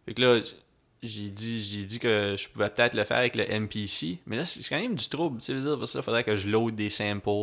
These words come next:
Je niaise, tu sais. Fait que ce qu'on va faire probablement, c'est que j'y ai dit de down-, parce que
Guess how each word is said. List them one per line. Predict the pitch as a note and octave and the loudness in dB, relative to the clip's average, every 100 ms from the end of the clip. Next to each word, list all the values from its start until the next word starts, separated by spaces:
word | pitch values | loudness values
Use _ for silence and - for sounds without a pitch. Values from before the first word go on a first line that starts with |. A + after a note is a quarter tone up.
| G#2+ A2+ - - _ _ - | -2 -6 -12 -18 _ _ -20
Je | G2+ | -10
niaise, | G#2+ G2+ G2+ G#2+ G#2+ | -2 2 2 0 -6
tu | A2 | -8
sais. | - - - - - | -8 -14 -20 -20 -6
Fait | |
que | - | -2
ce | - | 2
qu'on | A2+ | 6
va | A2 | 6
faire | C#3 D3+ C#3 | 6 4 6
probablement, | A#2 G#2+ G#2+ A#2+ C#3 | 6 6 4 0 -2
c'est | A#2+ | -2
que | G#2+ G#2 F#2+ F#2+ F2 - - - - _ _ - | 0 0 0 -4 -6 -10 -14 -18 -20 _ _ -12
j'y | G#2 G#2 | -8 -4
ai | G2 | -4
dit | A#2 | -4
de | C3+ A#2 | 0 2
down-, | G#2+ G#2+ - | 2 2 2
parce | A#2 | 0
que | - | 0